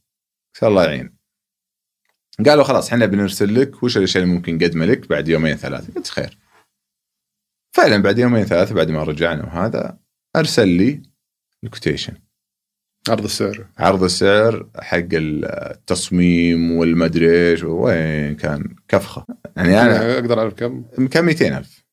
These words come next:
Speaker 2: أوكي.
Speaker 1: زين، هذا بس عشان نسوي لك تصاميم و-،
Speaker 2: آه، بس التصميم ميتين.
Speaker 1: إيه، إيه، ما أنسى
Speaker 2: آه.
Speaker 1: الألعاب، ما في، تو ما
Speaker 2: آه،
Speaker 1: دخلنا
Speaker 2: أنا،
Speaker 1: شراء
Speaker 2: أنا على بالي
Speaker 1: ألعاب
Speaker 2: الألعاب
Speaker 1: ولا
Speaker 2: وكل شيء و-،
Speaker 1: لا، لا.
Speaker 2: أوكي.
Speaker 1: بس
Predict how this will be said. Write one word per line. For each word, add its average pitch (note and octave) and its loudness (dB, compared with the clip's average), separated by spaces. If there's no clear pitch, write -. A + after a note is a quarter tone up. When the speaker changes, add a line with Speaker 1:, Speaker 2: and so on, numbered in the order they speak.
Speaker 2:
أوكي. A2 -10
Speaker 1:
زين، D2+ 0
هذا G2 4
بس A2 2
عشان F2+ 0
نسوي F2 0
لك E2+ -6
تصاميم E2 -2
و-، - -12
Speaker 2:
آه، C#3 2
بس D3+ 2
التصميم C3+ 0
ميتين. G#2 4
Speaker 1:
إيه، E3 4
إيه، G#2+ 0
ما A2 2
أنسى D3+ 4
Speaker 2:
آه. G#2+ 6
Speaker 1:
الألعاب، G#2+ 4
ما B2 4
في، D#3 4
تو C#3+ 4
ما C3 6
Speaker 2:
آه، C#3+ 6
Speaker 1:
دخلنا E3 4
Speaker 2:
أنا، D3 6
Speaker 1:
شراء B2+ 4
Speaker 2:
أنا C#3+ 8
على - 6
بالي F#3 8
Speaker 1:
ألعاب F3 10
Speaker 2:
الألعاب E3 8
Speaker 1:
ولا A#2+ 6
Speaker 2:
وكل A#2 6
شيء F3+ 6
و-، D3 4
Speaker 1:
لا، C3+ 6
لا. C#3+ 2
Speaker 2:
أوكي. B2+ -4
Speaker 1:
بس - 0